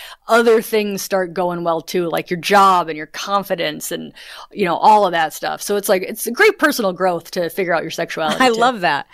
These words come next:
Speaker 2: I love that. It's actually true. I never thought of it that way.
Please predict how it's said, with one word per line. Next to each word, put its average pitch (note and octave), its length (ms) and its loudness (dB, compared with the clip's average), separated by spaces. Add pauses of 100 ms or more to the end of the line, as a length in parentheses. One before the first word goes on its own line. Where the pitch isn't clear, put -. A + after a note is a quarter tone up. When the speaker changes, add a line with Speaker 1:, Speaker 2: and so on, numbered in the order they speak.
(340)
Speaker 2:
I F3 80 2
love G3+ 320 0
that. D#3 280 0
It's - 200 -6
actually G3+ 300 0
true. B3+ 220 0
I - 20 0
never E3 180 -2
thought F#3+ 180 2
of G#3+ 80 -2
it D3+ 80 -6
that D3 180 -2
way. C#3 220 -4